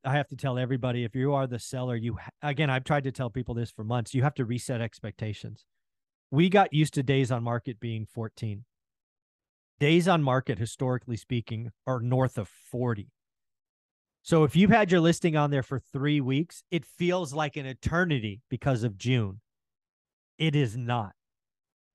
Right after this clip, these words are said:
You're, you might be priced right. You might be.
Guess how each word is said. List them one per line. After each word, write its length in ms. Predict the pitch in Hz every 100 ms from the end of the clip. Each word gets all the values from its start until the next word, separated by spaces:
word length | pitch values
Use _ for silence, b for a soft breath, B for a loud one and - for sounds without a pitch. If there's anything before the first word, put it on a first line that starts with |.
| _
You're, 220 | 160 254
you 300 | 233 190 311
might 280 | 254 233 247
be 160 | 220 233
priced 460 | - 196 262 -
right. 380 | 196 214 370 - _ _ _ _
You 180 | 175 226
might 340 | 196 269 440
be. 300 | 180 311 208